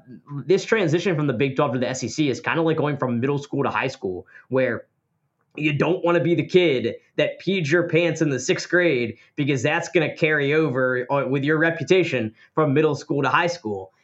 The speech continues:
And that's not Oklahoma right now. They fixed that. They are now the kid who is, uh, the coolest kid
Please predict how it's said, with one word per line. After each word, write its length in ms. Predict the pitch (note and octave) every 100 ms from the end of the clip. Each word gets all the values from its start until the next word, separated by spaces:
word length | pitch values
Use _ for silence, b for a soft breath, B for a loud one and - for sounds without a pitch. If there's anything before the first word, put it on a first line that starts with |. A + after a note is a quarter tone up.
| _
And 760 | B2+ B2 B2+ B2 B2 B2 A#2+ A#2+
that's 240 | D3+ -
not 240 | F#3 G3 A3+
Oklahoma 500 | A3 A3+ F3+ A3+ A3+
right 240 | C3 B2
now. 360 | B2+ A2+ G#2+ - _ -
They 240 | B2+ F#3
fixed 400 | - G3+ A3 -
that. 220 | F#2 F2 - _ _ -
They 320 | C3 C3 G3
are 180 | G#3+ D#3
now 680 | C#3+ C#3 C#3 C3+ C#3 C#3 - _ _ _
the 180 | C3+ D3
kid 300 | - D#3+ D#3
who 240 | D3+ D#3 D3+
is, 180 | C#3+
uh, 540 | D#3 D3 D3 D3 C#3+ C#3+ -
the 80 | D#3+
coolest 480 | F3 F#3+ F#3 F3
kid 500 | - G3+ F#3+ D#3 D3+